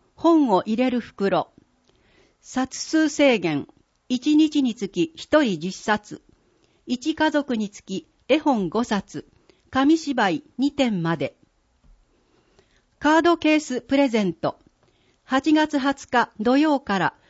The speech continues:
九月四日日曜に各図書館に来館した皆さんへオリジナルカードケースをプレゼントします。七の二の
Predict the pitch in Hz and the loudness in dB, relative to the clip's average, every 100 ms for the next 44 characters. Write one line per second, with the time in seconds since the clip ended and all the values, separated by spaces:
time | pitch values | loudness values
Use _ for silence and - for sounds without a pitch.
0 | _ _ - 311 294 285 220 214 220 _ | _ _ -2 2 2 0 -2 -2 -4 _
1 | 180 - 226 254 - 285 311 269 202 170 | -2 -2 -2 -4 -2 -2 0 -2 -2 -4
2 | - _ _ - 311 339 269 - 254 311 | -8 _ _ -4 -4 -2 -6 -6 -4 -4
3 | 302 302 294 285 262 294 302 294 294 - | 0 2 2 2 0 0 0 0 0 0
4 | 269 262 285 294 247 220 180 151 _ _ | 0 2 0 0 -2 -2 -2 -6 _ _
5 | - _ - 254 320 320 294 277 254 - | -20 _ -2 2 4 4 4 2 -2 0
6 | 294 302 302 311 294 - 202 170 - 226 | 0 2 0 0 0 0 0 0 0 -2
7 | 262 220 196 160 - 170 160 - - _ | 0 -2 -4 -6 -4 -2 -2 -4 -14 _
8 | _ _ _ _ _ _ _ _ _ 269 | _ _ _ _ _ _ _ _ _ 4
9 | 330 311 233 175 - 220 285 269 202 | 6 6 4 2 0 2 4 6 4